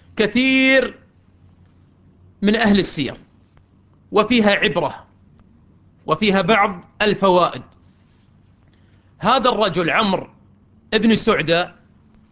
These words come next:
نزل في تلك الليلة أيضًا غير الثلاثة الذين ذكرناهم،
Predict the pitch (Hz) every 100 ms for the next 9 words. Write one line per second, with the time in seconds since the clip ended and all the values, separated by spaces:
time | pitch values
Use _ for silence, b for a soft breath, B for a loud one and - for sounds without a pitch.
0 | _ _ _ _ _ _ _ - 196 269
1 | 196 220 202 196 233 226 262 240 - 214
2 | 202 233 254 247 247 233 208 208 175 190
3 | 151 - _ 147 185 208 185 196 190 202
4 | 190 180 175 208 220 214 - 160 170 180
5 | 160 117 120